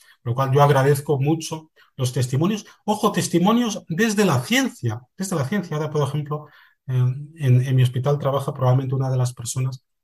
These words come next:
que más sabe de psiquiatría de la adolescencia, ya no solo de España, sino del mundo, ¿no? El doctor Celso Arango, ¿no? Y, y él ha hecho unas declaraciones, yo creo que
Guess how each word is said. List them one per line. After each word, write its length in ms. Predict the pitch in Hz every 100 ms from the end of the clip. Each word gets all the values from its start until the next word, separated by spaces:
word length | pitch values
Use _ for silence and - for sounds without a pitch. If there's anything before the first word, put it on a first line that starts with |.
| _
que 80 | 123
más 180 | 120 123
sabe 260 | 127 123
de 100 | 117
psiquiatría 640 | 113 - 123 113 113 123 117
de 80 |
la 80 | 110
adolescencia, 720 | 110 107 107 - 123 123 123 123 _ _
ya 120 | 123
no 80 | 127
solo 200 | 123 123
de 80 | 120
España, 540 | 113 - 127 135 139 _ _
sino 280 | - - 131
del 140 | 117 110
mundo, 420 | 165 151 107 107
¿no? 220 | 147 139
El 80 | 110
doctor 260 | 110 123
Celso 500 | 120 127 120 120 120
Arango, 440 | 127 131 131 110 110
¿no? 180 | 147 - - - - _
Y, 120 | 139 139
y 160 | 156
él 80 | 160
ha 40 | 165
hecho 180 | 160 160
unas 120 | 143
declaraciones, 720 | 143 143 139 127 143 143 143
yo 180 | 135 127
creo 200 | 127 131
que 180 | 127